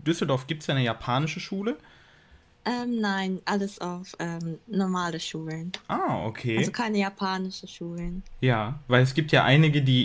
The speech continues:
Speaker 1: ihre Kinder dann auf die japanische Schule schicken und
Speaker 2: Mhm.
Speaker 1: dann irgendwie danach auf die internationale Schule oder so.
Speaker 2: Ja, äh,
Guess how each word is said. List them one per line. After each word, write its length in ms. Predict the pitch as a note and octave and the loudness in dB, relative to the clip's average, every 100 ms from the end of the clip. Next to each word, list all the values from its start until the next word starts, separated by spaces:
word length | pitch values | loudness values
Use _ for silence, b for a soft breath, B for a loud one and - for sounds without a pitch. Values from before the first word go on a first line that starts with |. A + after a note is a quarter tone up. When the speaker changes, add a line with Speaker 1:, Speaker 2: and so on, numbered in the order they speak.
| G#2 | 4
Speaker 1:
ihre 160 | A#2+ | 4
Kinder 320 | A#2 D3+ D3 | 4 8 10
dann 340 | A#2+ A2+ A2+ A2 | 10 8 6 4
auf 200 | - - | 2 4
die 80 | A2+ | 4
japanische 500 | G#2 C3+ D#3+ D#3+ D3+ | 6 6 6 6 4
Schule 260 | - C#3 | 6 6
schicken 360 | C3 D3+ D3 C3 | 8 6 6 6
und 100 | C3 | 8
Speaker 2:
Mhm. 40 | |
Speaker 1:
dann 200 | B2+ B2+ | 10 10
irgendwie 300 | B2 C3 B2 | 12 12 12
danach 340 | A#2 A#2+ B2 C3+ | 12 12 12 10
auf 140 | B2+ | 6
die 160 | - - | 4 6
internationale 800 | D3+ D3 C#3 - C#3 C3 C3+ C#3 | 6 6 6 4 4 6 6 4
Schule 380 | - D3+ D3 | 4 4 4
oder 220 | C#3 C#3 C#3 | 4 2 2
so. 280 | D3+ F3 - - | 0 -2 -6 -4
Speaker 2:
Ja, 580 | G#3+ G#3 G3+ G3 G3 G3 - - B | 0 0 0 -4 -6 -8 -12 -18 B
äh, 180 | G3+ | -4